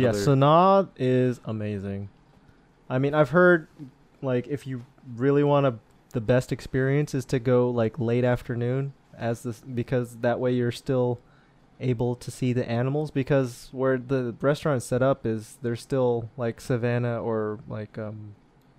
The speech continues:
Speaker 1: the safari out, like, pretty much right outside. And
Speaker 2: Yeah.
Speaker 1: it's, like, got windows to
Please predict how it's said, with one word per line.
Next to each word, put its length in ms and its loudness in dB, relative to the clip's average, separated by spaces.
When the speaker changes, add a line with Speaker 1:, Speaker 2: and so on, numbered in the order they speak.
Speaker 1:
the 60 -2
safari 720 2
out, 260 -2
like, 300 -6
pretty 160 -2
much 280 -4
right 320 -2
outside. 520 -4
And 140 -2
Speaker 2:
Yeah. 440 4
Speaker 1:
it's, 280 -12
like, 240 -6
got 220 -2
windows 600 -4
to 380 -8